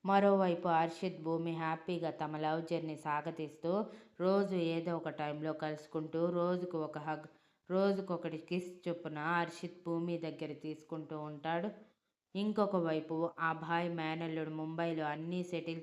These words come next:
చేసి తన అడ్డా మొత్తం హైదరాబాద్కి షిఫ్ట్ చేసుకుని తన దందా సాఫీగా సాగతీస్తూ ఆ ఏసీపీ కోసం వెయిట్ చేస్తూ ఉంటాడు. ఇలా చూస్తూ ఉండగానే నెల రోజులు అందరికీ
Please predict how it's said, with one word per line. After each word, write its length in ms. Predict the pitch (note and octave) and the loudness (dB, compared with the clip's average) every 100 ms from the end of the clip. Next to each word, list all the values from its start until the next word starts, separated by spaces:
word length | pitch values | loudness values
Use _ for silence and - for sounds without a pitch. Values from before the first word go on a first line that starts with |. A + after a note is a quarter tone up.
| E3 | -4
చేసి 220 | D#3 D#3+ | -6 -6
తన 240 | - D3+ | -6 -6
అడ్డా 380 | D3+ D3 D3+ E3+ | -4 -6 -2 -2
మొత్తం 420 | D#3+ D3+ - D3+ D#3+ G3+ - - - | -2 -4 -6 -6 -4 -6 -10 -18 0
హైదరాబాద్కి 880 | G#3 G3+ G3 F#3+ D#3 D#3 D3+ - D#3+ | 2 4 2 0 0 -2 -2 -6 -6
షిఫ్ట్ 380 | E3+ E3 - | -6 -8 -4
చేసుకుని 420 | E3+ E3 - D#3 D#3 | -2 -2 -4 -6 -6
తన 240 | D#3+ D#3 | -6 -6
దందా 420 | D3+ D#3 D#3 E3 | -6 -6 -4 -4
సాఫీగా 600 | E3 D#3 D#3 D#3 E3 D#3+ | -2 -2 -2 -4 -4 -4
సాగతీస్తూ 760 | D3 D3+ D3 D3+ D#3 C#3+ - E3+ G3 - - - | -4 -4 -4 -6 -10 -10 -4 -2 -2 -8 -12 0
ఆ 120 | F3 | 2
ఏసీపీ 640 | E3+ E3+ F3 F#3 F3 E3+ | 4 2 0 -2 -2 -2
కోసం 420 | D#3+ D3+ D3 D3 | -2 -6 -6 -8
వెయిట్ 340 | D3+ D#3 D#3 E3+ | -4 -4 -4 -6
చేస్తూ 340 | D3+ D3 D3+ | -6 -6 -8
ఉంటాడు. 500 | D3 D3 D3+ D#3 F#3 G3 - _ _ - | -8 -6 -2 0 0 -2 -10 _ _ -4
ఇలా 300 | F#3+ G3 F3 F#3+ | 2 4 2 0
చూస్తూ 420 | F#3+ G3 - G3 | -2 -2 -2 0
ఉండగానే 560 | F3 D#3+ D#3+ D#3+ D#3 D3+ | 0 0 -2 -4 -4 -4
నెల 260 | D3 D3 | -6 -6
రోజులు 380 | D3 D#3+ D#3+ E3 | -4 -4 -4 -2
అందరికీ 540 | D3+ D3+ E3+ F3+ F3+ | -2 -4 -4 -4 -4